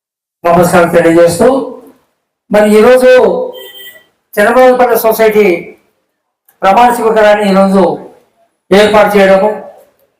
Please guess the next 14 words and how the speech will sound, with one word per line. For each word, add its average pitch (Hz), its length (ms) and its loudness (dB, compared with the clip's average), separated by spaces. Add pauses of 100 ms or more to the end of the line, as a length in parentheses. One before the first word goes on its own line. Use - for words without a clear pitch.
(440)
నంద్యాల 233 480 0 (1400)
వరదరాజు 254 440 2
రెడ్డి 233 200 -2
గారి 220 240 2
యొక్క 214 160 -2 (300)
ఆశీస్సులతో 208 680 -2 (800)
ఈరోజు 214 380 2 (280)
ప్రమాణ 214 380 2
స్వీకారం 202 360 0
చేసినటువంటి 196 680 -2 (1300)
మిత్రుడు 214 400 0 (400)
శేఖర్ 196 300 0
రెడ్డి 190 200 -2
గారు, 180 220 0